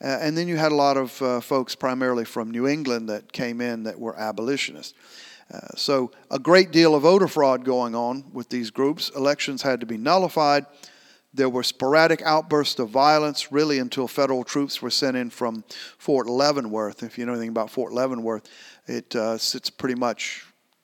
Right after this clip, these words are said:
right by Kansas City, Missouri, Kansas City, Kansas, in that eastern part of the state. So John Brown fled, uh, by eighteen fifty-nine, and he plotted to raise an abolition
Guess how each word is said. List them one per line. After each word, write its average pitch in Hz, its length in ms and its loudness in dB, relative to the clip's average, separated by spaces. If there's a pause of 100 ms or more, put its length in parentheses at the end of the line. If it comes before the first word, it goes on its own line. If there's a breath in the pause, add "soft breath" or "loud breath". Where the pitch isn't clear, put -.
(160)
right 156 440 0
by 139 180 4
Kansas 127 480 -2
City, 120 680 -2
Missouri, 117 520 -4
Kansas 110 420 -6
City, 101 220 -6
Kansas, 104 520 -6
in 98 100 -12
that 101 240 -8 (400 soft breath)
eastern 120 320 -6
part 101 220 -4
of 95 60 -8
the 98 80 -8
state. 95 340 -6 (580 loud breath)
So - 160 -6
John 180 320 6
Brown 180 260 8
fled, 139 500 2 (520 soft breath)
uh, 139 320 2
by 147 340 4
eighteen 151 360 -2
fifty-nine, 131 760 0
and 139 360 -2
he 139 100 -2
plotted 185 440 2
to 165 80 0
raise 151 640 2 (120)
an 127 160 -8
abolition 151 720 0